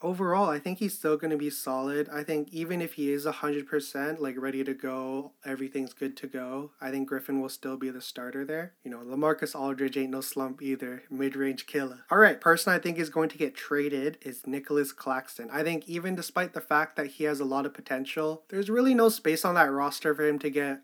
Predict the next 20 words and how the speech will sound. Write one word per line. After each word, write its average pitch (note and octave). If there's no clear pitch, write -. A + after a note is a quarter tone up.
I C3
think, C3+
significant, C#3
a C#3+
significant C#3+
amount C3+
of B2+
run B2+
just C#3
because C3+
all C#3
those C#3
guys C#3
are C3+
literally C3
in B2+
championship C3+
or C3
bust C3
mode. B2+